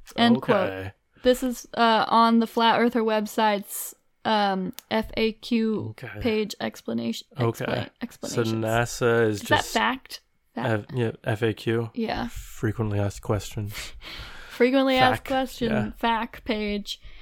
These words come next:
Speaker 1: Um, but yeah. So it's, uh, <laughs> what a
Speaker 2: <laughs>
Speaker 1: dumb, like, well, I mean, it'd be cheaper to fake it than
Speaker 2: nasa's,
Speaker 1: to actually
Speaker 2: <laughs> so
Speaker 1: have
Speaker 2: nasa
Speaker 1: one.
Speaker 2: is just a grift that's just pocketing the money. That
Speaker 1: Well,
Speaker 2: w-,
Speaker 1: they're
Speaker 2: we give them
Speaker 1: the
Speaker 2: to explore
Speaker 1: garters of the
Speaker 2: space.
Speaker 1: wall. nasa.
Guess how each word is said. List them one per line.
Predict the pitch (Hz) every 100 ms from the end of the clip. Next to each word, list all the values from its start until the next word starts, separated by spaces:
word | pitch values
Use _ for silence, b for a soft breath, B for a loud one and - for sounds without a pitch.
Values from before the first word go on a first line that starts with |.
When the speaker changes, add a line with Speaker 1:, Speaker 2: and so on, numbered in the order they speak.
| b b b
Speaker 1:
Um, | 220 214 196 196 - -
but | 240
yeah. | 247 262 196 - - - - - - - - - - - -
So | 233 240
it's, | 240 - - -
uh, | 247 262 262 247 247 220 - _
<laughs> | _ - -
what | 311 339
a | 262
Speaker 2:
<laughs> | -
Speaker 1:
dumb, | 220 226 226
like, | 214 196 - B B B B
well, | 480 494 480 - _ _ -
I | 359
mean, | 415
it'd | 403
be | 403
cheaper | 392 466 415
to | 320
fake | - 254 151
it |
than | 135
Speaker 2:
nasa's, | 127
Speaker 1:
to | 226
actually | 226 156 202
Speaker 2:
<laughs> | -
so | 226
Speaker 1:
have | 139
Speaker 2:
nasa | 143 -
Speaker 1:
one. | 143
Speaker 2:
is | 123
just | 113 120 120
a |
grift | 101 123 110 -
that's | 104 -
just | - 113 -
pocketing | 120 110 117 107 101
the |
money. | 104 104 101 98 92 B B B B
That | - 117 -
Speaker 1:
Well, | 226 262
Speaker 2:
w-, |
Speaker 1:
they're | 254 285
Speaker 2:
we |
give |
them | 294 285 254 247 220
Speaker 1:
the |
Speaker 2:
to | 220
explore | 220 247
Speaker 1:
garters | 254 240 240
of | 226 220
the | 220
Speaker 2:
space. |
Speaker 1:
wall. | 214 214 247 107 - - b b - - 233
nasa. | 233 131